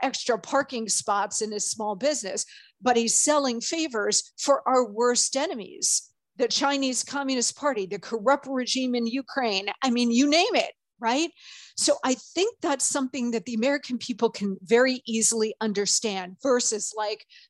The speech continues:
the Whitewater land deal, which was incredibly complicated and, and stock trades and God knows what else was going on there.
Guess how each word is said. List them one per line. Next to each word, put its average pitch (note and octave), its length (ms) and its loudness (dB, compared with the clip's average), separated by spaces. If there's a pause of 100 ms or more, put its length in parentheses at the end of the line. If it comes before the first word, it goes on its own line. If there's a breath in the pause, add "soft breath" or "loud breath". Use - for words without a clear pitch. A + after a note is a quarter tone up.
the C4 120 2
Whitewater A#3+ 680 2
land A3+ 420 -4
deal, G3+ 400 -6
which G#3+ 260 0
was G#3+ 160 0
incredibly A#3+ 840 0
complicated A#3 1000 2
and, G3 340 -4
and F#3 220 -6
stock - 500 2
trades A#3+ 500 4
and G#3+ 220 -8
God B3 240 -2
knows G#3+ 260 -8
what G3+ 160 -4
else G3+ 280 -2
was G3 120 -6
going G3+ 240 -4
on G3+ 200 0
there. F3 240 -2